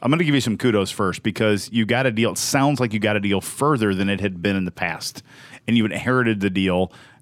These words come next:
and it's been a long-term prospect. So good job on that. And that doesn't do anything to help the quota commission, and the person still doesn't need help. So did you do the right things right for the most part? Yes. This is where you have to examine the edge, the fringe. Okay?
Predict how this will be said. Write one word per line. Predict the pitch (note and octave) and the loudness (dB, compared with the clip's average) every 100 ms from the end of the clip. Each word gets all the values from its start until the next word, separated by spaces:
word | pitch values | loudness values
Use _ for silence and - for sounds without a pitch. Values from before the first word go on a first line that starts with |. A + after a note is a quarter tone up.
| _ | _
and | G#2+ G#2 | -2 0
it's | G2 | 0
been | A2 | -2
a | G2 | 0
long-term | G2 G2 F#2+ F2 | 0 0 -2 -4
prospect. | E2+ D#2 - C2+ - | -4 -6 -8 -8 -4
So | G#2+ | -2
good | F#2+ B2+ G2+ | 0 0 0
job | G2+ F#2+ F#2 - | 0 0 -2 -4
on | E2+ E2 | -4 -4
that. | D#2 - - - _ _ | -6 -8 -14 -20 _ _
And | A2 A#2 A#2+ A#2 G#2+ - | -2 2 2 2 0 -4
that | G2 | -2
doesn't | G#2 G2 | 0 0
do | G2 G2 | 0 0
anything | G2 F#2+ | 0 -2
to | F2 | -2
help | F2+ E2 | -4 -4
the | F2+ | -6
quota | - G#2 F#2+ | -2 -2 -2
commission, | F#2+ F#2 - F2+ | -4 -6 -4 -6
and | E2 D#2 | -6 -8
the | |
person | D#2+ G2 F2+ F2 | -8 -8 -8 -8
still | - F2 | -8 -8
doesn't | F2 - | -8 -10
need | E2+ F2+ | -10 -8
help. | D2+ - - - - - - | -10 -12 -20 -20 -20 -20 -20
So | - B2+ | -4 0
did | B2 | 0
you | A2 | 2
do | A#2 B2+ | 2 4
the | A2+ | 4
right | A2 A2+ | 2 0
things | B2 A2 | 0 0
right | G2+ A2 - | 0 -2 -2
for | - A#2+ | -2 2
the | G#2+ | 2
most | G#2+ G#2+ | 2 0
part? | - G#2 E2+ | 0 -2 0
Yes. | G2 - | -2 -2
This | A#2+ A2 | -2 0
is | B2 | 2
where | A2 A#2+ | 2 2
you | G#2 | 2
have | A#2 - | 0 0
to | G#2 | -2
examine | F#2 F2 G#2 A2 A#2+ B2 A#2+ - - | -2 -2 0 2 2 2 -2 -12 -4
the | G#2+ - | -2 0
edge, | G2 F#2+ F2 - - | 0 0 -2 -6 -6
the | G2 | -6
fringe. | - G#2+ G2 F2+ E2 - - - - - - | -2 -2 0 0 -4 -6 -10 -18 -20 -20 -20
Okay? | - G#2 | -4 0